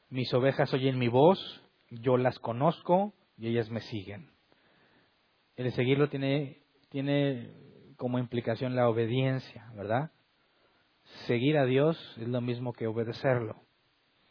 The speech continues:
No puede decir alguien que vive como quiere, sin tener ninguna referencia bíblica para su comportamiento, y dice, "Ah, pues yo sigo a Dios".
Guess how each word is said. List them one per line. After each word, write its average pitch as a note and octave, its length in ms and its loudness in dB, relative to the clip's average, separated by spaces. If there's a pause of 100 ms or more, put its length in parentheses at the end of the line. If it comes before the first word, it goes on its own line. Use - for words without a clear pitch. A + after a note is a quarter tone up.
(300)
No B2+ 160 -2
puede C#3 200 2
decir C3+ 220 0
alguien C#3+ 400 -2 (280)
que A#2 140 -2
vive C#3 580 0 (760)
como G#2+ 300 -4
quiere, C3+ 540 2
sin A#2+ 200 -6
tener A#2+ 380 -2
ninguna B2+ 340 -2
referencia A#2+ 560 -4
bíblica B2+ 480 -2
para A#2 220 -4
su A2+ 100 -8
comportamiento, A#2 720 -4
y - 20 -2
dice, A#2+ 220 -2
"Ah, E3+ 160 0
pues C3 100 -8
yo C3 120 -2
sigo C3+ 200 0
a B2+ 60 4
Dios". B2+ 420 2